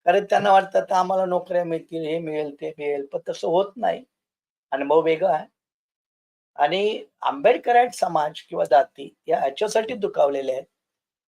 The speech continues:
की हे घटनेच्या विसंगत आहे, आंबेडकरांच्या भूमीशी विसंगत आहे. आणि जो काही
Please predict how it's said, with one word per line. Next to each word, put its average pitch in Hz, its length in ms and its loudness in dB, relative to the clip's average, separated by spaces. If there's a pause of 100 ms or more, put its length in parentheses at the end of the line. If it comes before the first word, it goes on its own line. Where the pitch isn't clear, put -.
(280)
की 202 60 -4
हे 208 200 2
घटनेच्या 170 580 -2
विसंगत 147 580 -4
आहे, 156 120 -14 (600)
आंबेडकरांच्या 185 760 0
भूमीशी 185 460 -6
विसंगत - 580 -12
आहे. - 100 -20 (880)
आणि 180 460 -6 (440)
जो 208 220 2
काही 214 320 2